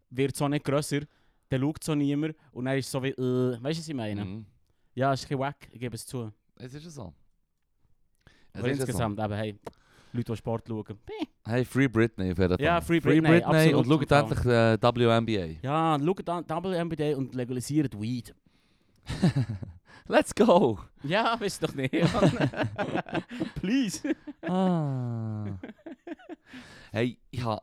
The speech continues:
Speaker 2: ich ha jetzt gibt einen Podcast, bin im Hören, der mir gestern ist empfohlen worden vom, von einem guten,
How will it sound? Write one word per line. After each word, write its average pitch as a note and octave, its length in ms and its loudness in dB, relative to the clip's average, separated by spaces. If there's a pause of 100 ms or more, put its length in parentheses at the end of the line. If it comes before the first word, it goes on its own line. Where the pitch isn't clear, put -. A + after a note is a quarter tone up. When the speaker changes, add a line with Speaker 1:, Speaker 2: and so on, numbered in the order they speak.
(320)
Speaker 2:
ich B2+ 100 -4
ha A#2 120 -2
jetzt - 180 -6
gibt - 140 -10
einen A#2+ 100 0
Podcast, B2 840 -2
bin A2+ 120 -8
im A2+ 100 -4
Hören, A2 160 -4
der B2 100 -4
mir G2+ 100 -4
gestern A#2+ 300 -6
ist G#2+ 60 -8
empfohlen A#2 340 0
worden A2+ 220 0
vom, F#2+ 320 -4
von F#2 120 -6
einem F#2 100 -6
guten, G2+ 540 -4